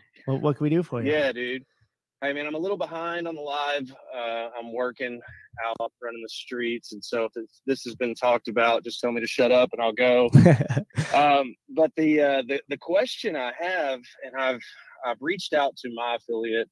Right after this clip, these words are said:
Speaker 2: uh, representative, um, which is something that I think is a big part. Like, if, if us affiliates are, uh,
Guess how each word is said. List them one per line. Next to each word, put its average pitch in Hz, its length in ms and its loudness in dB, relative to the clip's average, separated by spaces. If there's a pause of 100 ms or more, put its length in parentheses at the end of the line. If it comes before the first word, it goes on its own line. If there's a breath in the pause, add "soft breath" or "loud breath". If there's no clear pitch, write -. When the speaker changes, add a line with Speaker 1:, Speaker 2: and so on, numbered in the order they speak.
(120)
Speaker 2:
uh, 110 40 -2
representative, 107 680 -4 (880)
um, 113 520 6 (200)
which 135 200 2
is 123 180 -2
something 120 360 0
that 110 100 2
I 113 60 4
think 107 180 -6
is 101 80 -8
a 104 60 -4
big 98 240 -2
part. 113 340 4
Like, 110 200 0
if, - 220 -4
if 120 200 -4
us 139 160 4
affiliates 117 640 2
are, 110 320 4
uh, 104 240 2